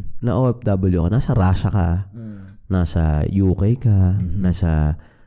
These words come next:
Speaker 1: sabihin
Speaker 2: Dubai.
Speaker 1: natin, nasa Africa ka,
Speaker 2: Oo.
Speaker 1: nasa South America, nasa Dubai ka.
Speaker 2: Mm-hmm.
Speaker 1: Pre, as, as much as you think na unique ka, you're not as unique emotionally.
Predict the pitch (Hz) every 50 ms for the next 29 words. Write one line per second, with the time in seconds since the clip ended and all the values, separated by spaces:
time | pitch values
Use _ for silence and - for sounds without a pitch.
0 | - - - 135 123 110 98 95 92 90 87 90 90 - - - 104 110 110 -
1 | - - - - - 90 90 - - - 101 104 - 143 147 151 135 117 107 107
2 | 107 92 80 73 85 85 82 - - - - - - - - - - 101 98 95
3 | - 90 - 90 82 82 - 73 73 73 71 71 76 82 110 151 160 160 139 113
4 | - 110 110 110 87 82 - 90 87 98 98 - 95 90 98 110 - 117 110 107
5 | 113 110 107 - - - - - - 196 202 180 - - - - - - _ _
6 | - - 147 - - - - - - - - 156 170 196 214 - - - - 156
7 | 160 147 - 160 165 160 156 - - - 143 143 143 143 - - 123 127 120 117
8 | 113 - - 110 110 101 98 95 95 95 - - - - 80 73 90 95 - -
9 | - - _ _ _ _ _ _ - - - - - - 117 127 135 143 156 160
10 | 156 - - - - - 117 120 113 113 113 113 110 107 104 - - 98 98 92
11 | 92 92 - 92 90 90